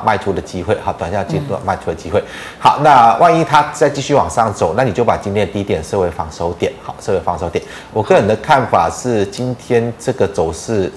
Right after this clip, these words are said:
Speaker 1: 成交量没有配合上来，因为它没有涨停板嘛，
Speaker 2: 嗯。
Speaker 1: 那所以它应该是要量再扩大了。但今天既然没有扩大，就是正式量价背离过高，所以明天就进入卖点。
Speaker 2: 是。
Speaker 1: 好，这个空方缺口没有那么容易回补。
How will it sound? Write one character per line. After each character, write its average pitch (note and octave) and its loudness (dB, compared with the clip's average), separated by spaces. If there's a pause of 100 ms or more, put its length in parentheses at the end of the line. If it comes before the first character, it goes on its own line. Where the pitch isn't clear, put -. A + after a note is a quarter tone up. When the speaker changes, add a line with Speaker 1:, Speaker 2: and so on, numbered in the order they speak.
(220)
Speaker 1:
成 G#2 -2
交 A#2+ 2
量 A2+ 4
没 F#2+ -2
有 G2 0
配 G2 -4
合 E2+ -2
上 E2+ -2
来， D#2+ -10
因 G#2 -4
为 A#2+ -2
它 A#2 0
没 G#2 -2
有 G2 0
涨 E2 -6
停 F2+ -10
板 - 0
嘛， - -14 (180)
Speaker 2:
嗯。 F3 0
Speaker 1:
那 A#2 4
所 A#2 0
以 A2 0
它 A2+ -2
应 A#2 -2
该 A2+ 4
是 A2+ -4
要 A2 4
量 A2 0
再 G#2+ -2
扩 F#2 -2
大 E2+ -2
了。 D#2+ -10
但 A2+ -2
今 A2 -8
天 G#2+ 0
既 A2+ -6
然 E2 0 (120)
没 F#2+ -2
有 G2 0
扩 G2+ 0
大， F#2 0
就 F#2 -6
是 F#2 -6
正 F#2 -4
式 F#2+ -6
量 F2+ -4
价 F2 -4
背 F#2+ -4
离 D#2 -6 (100)
过 F2 0
高， D#2+ -6 (300)
所 C#3 0
以 A#2+ 2
明 A2+ 0
天 A#2+ 2
就 A2+ 2
进 A2+ -6
入 A2 0
卖 G#2+ 2
点。 - -4
Speaker 2:
是。 - -18
Speaker 1:
好， A2 -4
这 C#3 0
个 A2 0
空 A#2 -2
方 A2 0
缺 A2 -2
口 F2+ -2
没 G2+ -4
有 F#2+ -2
那 F#2 -6
么 F#2 -8
容 E2+ -6
易 E2+ -6
回 E2 -10
补。 - -10